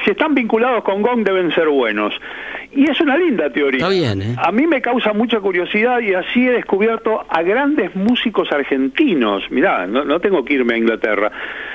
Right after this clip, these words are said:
Speaker 1: Este, por ejemplo, viendo quién, quién tocaba en los discos de Nahuel Briones, descubrí a, a María Piem, por ejemplo, eh, o,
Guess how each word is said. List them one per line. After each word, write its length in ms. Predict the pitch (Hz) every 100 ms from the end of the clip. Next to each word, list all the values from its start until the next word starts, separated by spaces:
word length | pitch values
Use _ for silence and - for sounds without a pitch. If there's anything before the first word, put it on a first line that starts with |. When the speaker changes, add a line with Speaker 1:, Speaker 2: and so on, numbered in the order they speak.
| - -
Speaker 1:
Este, 760 | 135 139 139 147 147 147 139 131 - - - -
por 160 | 147
ejemplo, 320 | 147 220 190 190
viendo 300 | 226 254 226
quién, 320 | 202 202 - - -
quién 180 | 190
tocaba 600 | 180 151 196 185 180 190 -
en 160 | 127 127
los 160 | 123
discos 360 | 147 180 165 127
de 80 | 123
Nahuel 400 | 123 147 175 165
Briones, 600 | 220 196 143 131 180 185 127
descubrí 600 | 127 - 151 135 160 208
a, 320 | 165 131 120
a 80 | 107
María 320 | 117 117 139 123
Piem, 320 | 202 151 110
por 140 | 113
ejemplo, 580 | 110 156 139 120 113 117
eh, 320 | 117 113 110
o, 80 | 110